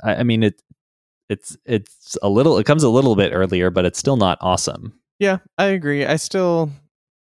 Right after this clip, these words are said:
Speaker 2: don't like this <laughs> card.
Speaker 1: <laughs>
Speaker 2: Um, I can see why, like, the, the flash effect is something that people are super into, but I am still,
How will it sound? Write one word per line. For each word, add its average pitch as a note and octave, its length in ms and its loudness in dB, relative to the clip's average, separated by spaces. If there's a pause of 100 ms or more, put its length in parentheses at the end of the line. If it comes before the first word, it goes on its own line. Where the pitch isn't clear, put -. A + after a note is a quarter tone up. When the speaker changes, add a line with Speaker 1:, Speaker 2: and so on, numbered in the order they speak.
(140)
Speaker 2:
don't C3 640 -2 (240)
like A#2 220 -2
this A#2+ 200 -2
<laughs> - 0 -
card. - 460 -2 (320)
Speaker 1:
<laughs> - 680 0 (420)
Speaker 2:
Um, A#2 440 0 (500)
I B2 640 0 (240)
can C#3 160 -4
see D#3+ 340 -2
why, A#2+ 600 0
like, G2+ 280 -6 (120)
the, G2+ 180 -2 (100)
the A2+ 80 -8
flash G#2 340 -6
effect G#2 340 -8
is G2+ 100 -6
something F#2+ 380 -10
that F#2+ 160 -10
people G2 280 -8
are F#2+ 120 -4
super F#2+ 360 -8
into, G2 420 -6
but F#2+ 140 -6
I F#2+ 220 -4 (800)
am G2+ 120 -6
still, F#2 680 -2